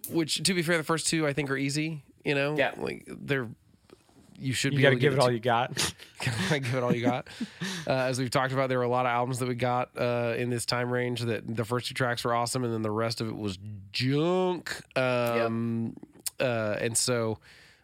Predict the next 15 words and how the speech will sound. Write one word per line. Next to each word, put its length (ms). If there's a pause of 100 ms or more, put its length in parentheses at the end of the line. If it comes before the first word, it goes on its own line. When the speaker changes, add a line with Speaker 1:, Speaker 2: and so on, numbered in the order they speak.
Speaker 1:
uh, 120
but 100
yeah, 180
I 160
agree. 380
Uh, 80
it 160
just 200
feels 160
like 120
a 80
classic 500
kind 160
of 60
California, 720